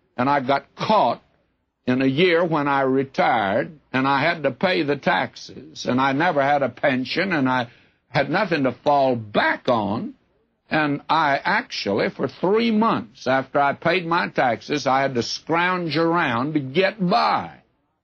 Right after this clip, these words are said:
Now, that doesn't make me happy when I find out men in high places have managed not to pay taxes. I say to you, there's corruption today in government,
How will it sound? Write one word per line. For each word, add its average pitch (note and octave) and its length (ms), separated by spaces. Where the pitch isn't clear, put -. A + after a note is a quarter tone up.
Now, A2+ 80
that A3 200
doesn't G3 220
make F#3+ 200
me E3 200
happy D3 440
when B2+ 200
I D3+ 160
find D3+ 480
out C3+ 260
men C#3+ 240
in A#2+ 120
high C3+ 280
places B2+ 680
have A2+ 240
managed C3 560
not C3+ 380
to - 60
pay B2 300
taxes. G#2 840
I F#3+ 200
say F3 300
to D#3 80
you, D#3+ 280
there's C#3 220
corruption B2+ 1080
today C3 400
in D3 260
government, F#2+ 600